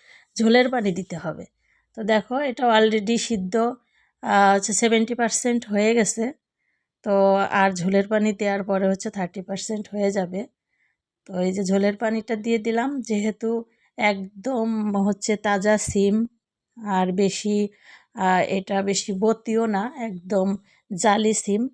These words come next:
তো তাড়াতাড়ি সিদ্ধ হয়ে যাবে। একটু কম করেই পানি দিলাম, যাতে ডিমটা দিয়েই নামিয়ে ফেলানো যায়। তো দেখো,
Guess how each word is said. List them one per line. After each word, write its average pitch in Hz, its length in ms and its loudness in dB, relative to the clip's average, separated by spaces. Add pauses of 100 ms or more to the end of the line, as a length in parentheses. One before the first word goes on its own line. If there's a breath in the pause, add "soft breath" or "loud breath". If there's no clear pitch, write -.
(380)
তো 220 100 -2
তাড়াতাড়ি 208 520 4
সিদ্ধ 208 340 0
হয়ে 233 280 4
যাবে। 233 260 2
একটু 226 240 -4
কম 202 300 0
করেই 208 320 -2
পানি 214 300 -2
দিলাম, 214 340 -2 (540)
যাতে 190 220 -4
ডিমটা 196 380 -2
দিয়েই 196 400 -2
নামিয়ে 185 360 -2
ফেলানো 190 460 -8
যায়। 208 260 -2 (640)
তো 226 60 -12
দেখো, 220 440 0